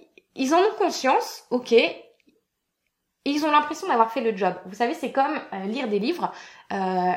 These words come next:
là, en ce moment, euh, enfin, c'est le binge learning, là, on lit, on lit plein, plein de livres, on lit un livre par semaine, et cetera. Sauf que derrière, si vous appliquez pas les conseils du livre, ben, ça sert à rien. C'est de la masturba-, masturbation intellectuelle. C'est que oui, vous,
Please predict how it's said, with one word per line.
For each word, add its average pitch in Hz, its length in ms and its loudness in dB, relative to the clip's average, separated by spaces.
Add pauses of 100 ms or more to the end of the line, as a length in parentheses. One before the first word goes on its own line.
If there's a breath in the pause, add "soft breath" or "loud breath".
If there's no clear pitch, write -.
là, 220 180 4
en 202 100 -2
ce 190 140 -10
moment, 214 420 2
euh, 180 80 -6
enfin, 180 380 -12
c'est - 140 -12
le 185 100 -6
binge 254 280 -4
learning, 220 380 0
là, 233 240 2
on 190 80 -4
lit, 208 280 -6
on 196 100 -6
lit 214 100 -4
plein, 349 260 -4
plein 339 200 -8
de 277 80 -6
livres, 311 240 -2
on 208 80 -4
lit 226 180 -6
un 277 140 0
livre 302 180 -8
par 285 180 4
semaine, 269 280 -4
et 240 80 0
cetera. 214 360 0 (380 loud breath)
Sauf 427 220 4
que 330 80 2
derrière, 254 340 8
si 277 120 -6
vous 226 120 0
appliquez 208 380 -4
pas 320 100 4
les 311 80 2
conseils 240 360 -4
du 185 120 -10
livre, 240 400 0 (540)
ben, 185 100 -14
ça - 400 -20
sert 220 180 -2
à 254 60 -4
rien. 370 100 -2 (240)
C'est 233 60 0
de 196 60 -2
la 202 80 2
masturba-, 247 840 -2
masturbation 269 840 2
intellectuelle. 220 800 -2 (320 loud breath)
C'est - 160 -6
que 302 140 -4
oui, 381 160 6
vous, 233 240 2